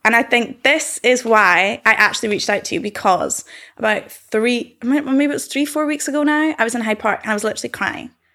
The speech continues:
I was crying. Walking. All I do is walk. I just, I just, I love walking. I just walk, walk, walk.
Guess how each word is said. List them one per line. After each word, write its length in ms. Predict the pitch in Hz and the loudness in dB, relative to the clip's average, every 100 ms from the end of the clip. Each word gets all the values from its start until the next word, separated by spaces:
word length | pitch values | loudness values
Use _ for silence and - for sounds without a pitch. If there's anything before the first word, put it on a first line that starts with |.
| _ | _
I 60 | 233 | -2
was 80 | 240 | -2
crying. 320 | - - - _ _ _ _ _ _ _ _ _ - | -4 -4 -4 _ _ _ _ _ _ _ _ _ 2
Walking. 380 | 240 233 220 190 | 4 4 0 -2
All 120 | 214 | 2
I 60 | 233 | 2
do 60 | 233 | 2
is 140 | 220 | 2
walk. 360 | 196 170 - 233 | 2 2 -2 -6
I 40 | |
just, 160 | 208 214 | -6 -2
I 60 | 208 | -2
just, 200 | 214 - | -2 -2
I 80 | 208 | 0
love 240 | 208 202 | 2 2
walking. 380 | 202 190 - 160 | 0 -2 -2 -6
I 40 | 196 | -6
just 180 | - - | -6 0
walk, 180 | 196 | 0
walk, 160 | - - | -2 -6
walk. 160 | - | -6